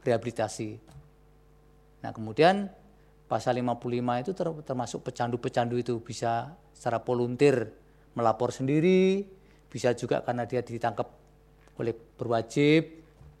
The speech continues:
itu syarat-syarat di lima puluh lima. Nah, seratus tiga itu syarat rehabilitasi yang bisa diberikan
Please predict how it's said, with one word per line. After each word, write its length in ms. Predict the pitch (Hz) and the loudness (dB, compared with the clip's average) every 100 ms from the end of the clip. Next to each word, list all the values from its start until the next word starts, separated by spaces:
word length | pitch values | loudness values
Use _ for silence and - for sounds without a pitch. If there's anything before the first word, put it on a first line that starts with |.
| _ _ | _ _
itu 180 | - - 165 | -14 -6 0
syarat-syarat 480 | 143 131 139 165 147 | 2 2 2 0 0
di 160 | 156 160 | -2 -4
lima 160 | 151 135 | -4 -2
puluh 160 | 135 | -4
lima. 140 | 143 135 143 | -6 -8 0
Nah, 160 | 143 | 0
seratus 320 | 160 156 156 | 4 2 2
tiga 320 | - 165 156 156 | -2 2 4 4
itu 400 | 156 135 214 254 277 - - - _ _ _ _ _ | 0 -2 0 0 -2 -12 -20 -20 _ _ _ _ _
syarat 320 | - 160 160 | 0 4 6
rehabilitasi 880 | 156 147 143 139 135 120 - 180 220 | 6 4 2 2 4 2 2 0 2
yang 160 | 175 143 | 0 0
bisa 400 | 139 120 135 117 | -4 -2 -2 -2
diberikan 800 | 120 - 120 113 139 160 214 | -4 -2 -4 -2 0 2 0